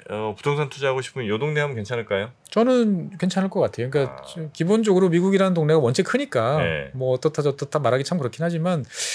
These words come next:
Speaker 2: 북부는 확실하게 이제 사람들이
Speaker 1: 음.
Speaker 2: 좀 많이 떠나려고 하는 것 같아요. 북동부 전통의 지역들은.
Speaker 1: 네, 네,
Speaker 2: 어,
Speaker 1: 네.
Speaker 2: 그래서 젊은 사람들이 많이 몰려들고,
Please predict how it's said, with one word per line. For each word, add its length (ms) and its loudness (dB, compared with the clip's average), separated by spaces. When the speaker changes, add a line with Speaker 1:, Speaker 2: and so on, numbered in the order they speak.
Speaker 2:
북부는 760 0
확실하게 480 0
이제 140 -2
사람들이 640 -2
Speaker 1:
음. 420 -12
Speaker 2:
좀 160 2
많이 180 0
떠나려고 460 0
하는 160 2
것 80 0
같아요. 240 -2
북동부 400 -6
전통의 640 -2
지역들은. 600 -6
Speaker 1:
네, 240 0
네, 140 -6
Speaker 2:
어, 420 -2
Speaker 1:
네. 80 -8
Speaker 2:
그래서 340 -2
젊은 260 2
사람들이 540 4
많이 180 0
몰려들고, 680 -2